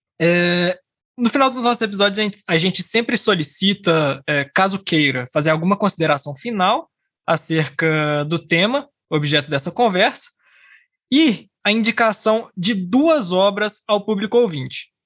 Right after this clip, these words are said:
E aí pode ser desde livros, peças de teatro, filme, série, qualquer coisa, desde que agreguem um crescimento humanístico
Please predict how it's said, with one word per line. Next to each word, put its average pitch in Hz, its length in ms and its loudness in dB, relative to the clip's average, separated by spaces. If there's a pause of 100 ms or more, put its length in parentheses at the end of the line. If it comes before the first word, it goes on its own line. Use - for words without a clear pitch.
(120)
E 269 80 0
aí 339 100 2
pode 320 280 0
ser 147 260 -4
desde 277 340 0
livros, 202 800 0
peças 208 420 0
de 151 140 -4
teatro, 160 720 0
filme, 180 600 0
série, 175 640 0 (360)
qualquer 220 500 -2 (240)
coisa, 247 440 -2 (460)
desde 233 680 0
que - 400 -6
agreguem 170 540 0
um 175 80 -2
crescimento 214 720 -2
humanístico 226 600 0